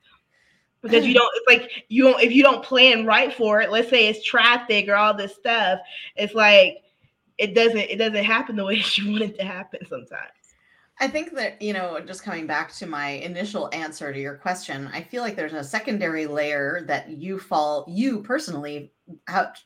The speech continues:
Speaker 2: play this role, because your title right under your name says Visibility Alchemist. And I think that when you have visibility and you are memorable, then you get people who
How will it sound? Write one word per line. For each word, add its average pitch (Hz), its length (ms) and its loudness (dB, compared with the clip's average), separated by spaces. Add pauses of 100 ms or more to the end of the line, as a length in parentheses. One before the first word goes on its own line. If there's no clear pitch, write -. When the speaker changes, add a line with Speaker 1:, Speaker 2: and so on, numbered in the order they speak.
Speaker 2:
play 220 180 0
this 165 240 -8
role, 180 500 -2 (500)
because 165 200 -4
your 151 340 -4
title 180 560 0
right 160 200 -2
under 202 180 -6
your 202 120 0
name 170 240 -6
says 143 280 -8
Visibility 185 720 -8
Alchemist. 156 580 -6 (480)
And 226 120 2
I 214 120 2
think 269 380 -4
that 196 260 0 (540)
when 269 280 4
you 339 140 2
have 220 200 2
visibility 170 800 -2
and 262 320 6
you 220 280 0
are 180 180 6
memorable, 180 800 -4 (400)
then 294 220 6
you 392 100 -2
get 294 160 0
people 233 300 -6
who 214 380 -4